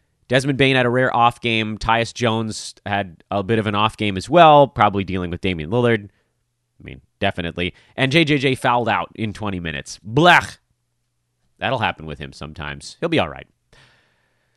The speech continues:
Sacramento beat San Antonio. This game had weird written all over it right from the get-go. Uh, no massive,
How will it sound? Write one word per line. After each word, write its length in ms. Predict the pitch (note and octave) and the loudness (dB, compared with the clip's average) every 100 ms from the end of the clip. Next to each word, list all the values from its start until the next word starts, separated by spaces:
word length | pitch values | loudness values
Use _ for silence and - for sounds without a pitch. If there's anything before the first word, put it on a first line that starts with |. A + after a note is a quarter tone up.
| _ _ _ | _ _ _
Sacramento 640 | - B3 C4 B3 C4+ A#3+ | 0 2 4 4 6 6
beat 200 | E3+ G#3+ | 4 0
San 200 | - A3 | 2 4
Antonio. 480 | G#3 E3+ G#3 G#3+ G#3 | 4 4 2 2 2
This 120 | G3 | 2
game 200 | - F#3+ | 0 -2
had 240 | D#3+ D3 B2 | 0 -2 -2
weird 300 | D3 C#3+ C3 | -2 0 0
written 200 | C#3 A#2+ | 0 0
all 160 | B2 | 0
over 200 | A#2+ A#2 | 0 -2
it 20 | G#2+ | 0
right 200 | B2 B2+ | -2 -2
from 140 | A#2+ | -4
the 80 | G2 | -4
get-go. 640 | C#2+ G#2 - G#2+ G#2 G#2+ | -4 -4 -2 -2 0 -2
Uh, 200 | B2+ A#2 | 2 2
no 200 | B2+ G#3 | 4 2
massive, 800 | C3+ C3+ C#3 C#3 D#3 D3 C3+ - | 2 -2 -2 -2 -2 -2 -6 -18